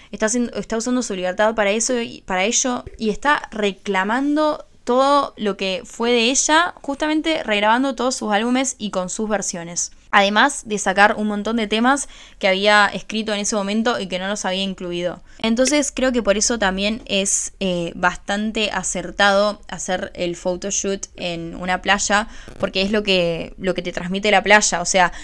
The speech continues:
si bien estoy un poco dolida porque siento que este álbum es Nueva York, I'm New York City, eh, sin embargo creo que lo que uno, eh, siente en la playa, lo que le genera a la playa, que es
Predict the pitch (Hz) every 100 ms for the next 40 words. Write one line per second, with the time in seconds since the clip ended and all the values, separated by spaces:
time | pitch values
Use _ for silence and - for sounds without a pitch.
0 | - - - 214 226 294 277 208 - 214
1 | 220 226 220 214 233 240 196 208 240 220
2 | 220 202 190 180 214 220 226 196 190 233
3 | 214 214 226 220 - - - 262 285 -
4 | - 202 196 - 226 214 214 - 262 302
5 | 277 233 220 214 - 226 202 208 254 -
6 | - - - 233 214 202 190 180 - -
7 | - - - 247 262 311 254 269 247 202
8 | 202 196 196 196 220 254 277 - - -
9 | - 214 190 185 - 233 240 277 226 180
10 | 185 202 - 233 196 185 180 180 185 180
11 | 208 208 185 190 190 214 196 180 202 -